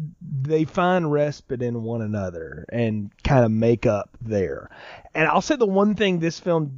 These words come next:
does right, because I, I've complained that it goes on a little bit too long or whatever, they get the makeup between her and, uh, Annie done really fast, because the next thing is the wedding and Wilson Phillips is singing.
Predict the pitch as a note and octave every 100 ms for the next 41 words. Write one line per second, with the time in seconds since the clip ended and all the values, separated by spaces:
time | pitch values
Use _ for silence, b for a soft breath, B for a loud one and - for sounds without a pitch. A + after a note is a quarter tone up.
0 | C#3 C3 D#3 D#3 C#3 C3 C#3 C#3+ C3 A#2
1 | - _ C3 C3 B2+ C#3+ C3+ B2+ C3 C#3+
2 | - D#3+ D#3 G#3+ G#3 D#3 C#3 D3+ D#3 D3+
3 | C#3+ C#3 C3 D#3 C3+ C3 B2 B2 A#2+ B2
4 | B2+ D3 B3 - D#3 D3+ E3 D#3+ C3+ B2+
5 | - C#3 A#2+ C#3 C#3+ C3+ B2 A#2 b b
6 | b b b - C3 A#2+ A#2 A2 G#2 G2+
7 | _ - G#2+ G#2+ G2+ - _ D3+ E3 D#3
8 | B2+ B2+ C3 C3+ C3 F3 D#3+ D3 G3 F#3
9 | C3 - C3 A2 - - - D3 D3 F3
10 | A#3 G#3+ - C4+ A#3 D#3 C3 C#3 C#3 F#3
11 | D#3 C3+ B2 A#2 D#3+ - B2 D#3+ D3 -
12 | - F#2 G2 E2+